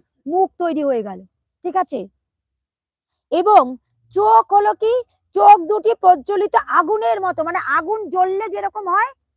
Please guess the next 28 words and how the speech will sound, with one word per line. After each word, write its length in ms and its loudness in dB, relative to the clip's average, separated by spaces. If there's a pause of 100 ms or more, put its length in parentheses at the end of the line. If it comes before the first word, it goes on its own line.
(180)
ওই 160 -2
রাক্ষসটার 720 -2 (160)
চোখ 260 0
দুটো 320 -6 (120)
আগুনের 540 -4
মতন 300 -8
হয়ে 180 -12
গেছে, 300 -18 (420)
ঠিক 140 -8
আছে? 300 -6 (800)
এবার 400 4
বলছে 580 2 (500)
ঊর্ধ্বে 480 4
আট 360 2
যোজন 380 -4
বিস্তৃত 400 -4
প্রকাণ্ড 520 -2
এক 280 2
শরীর 500 -2 (200)
সে 280 -4
লাভ 320 -6 (120)
করলো, 340 -14 (380)
মানে 200 -4
বিশাল 960 -2
এক 220 -2
শরীর 380 -4
পেল 220 -8
রাক্ষস। 600 -10